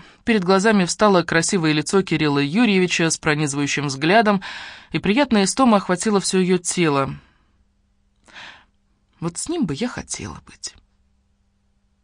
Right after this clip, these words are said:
Не обманываюсь ли я снова, а? Любовь ли это? Хотя о чем я? Какая любовь? Я же не знаю Кирилла Юрьевича толком.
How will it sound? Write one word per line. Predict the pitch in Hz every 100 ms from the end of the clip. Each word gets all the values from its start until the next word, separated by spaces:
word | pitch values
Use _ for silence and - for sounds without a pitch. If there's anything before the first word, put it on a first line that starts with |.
| _ -
Не | 151
обманываюсь | 151 214 320 220 143 -
ли | 131
я | 127
снова, | - 147 147 -
а? | 165 185 _ _ _ _ _ _ -
Любовь | 151 147 190 220 143
ли | 131
это? | - - _ _ _ _ _ _
Хотя | - - - 175
о | 143
чем | - 185 151
я? | 113
Какая | 185 185 392
любовь? | 339 311 240 285 165 - - - - - _ -
Я | 320
же | 285
не | 302
знаю | 269 311 262
Кирилла | 214 208 185
Юрьевича | 165 151 131 151
толком. | 143 156 131 139